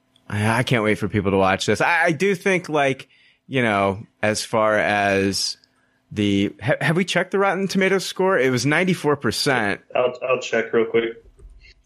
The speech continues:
Speaker 1: Curious as to what it is now with how many.
Speaker 2: It is currently eighty-nine percent.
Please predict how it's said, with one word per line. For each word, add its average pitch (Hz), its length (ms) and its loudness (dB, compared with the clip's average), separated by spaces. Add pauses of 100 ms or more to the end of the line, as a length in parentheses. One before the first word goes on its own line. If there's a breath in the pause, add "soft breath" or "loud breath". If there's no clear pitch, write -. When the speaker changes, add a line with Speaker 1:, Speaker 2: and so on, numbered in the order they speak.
(1400)
Speaker 1:
Curious 135 320 0
as 113 160 4
to 104 100 -2
what 98 180 2
it 95 120 0
is 95 180 0
now 98 360 2
with 90 140 -2
how 90 160 -2
many. 90 420 -2 (1400)
Speaker 2:
It - 60 0
is 117 600 -4
currently 127 800 0 (1900)
eighty-nine 131 520 0
percent. 110 420 -4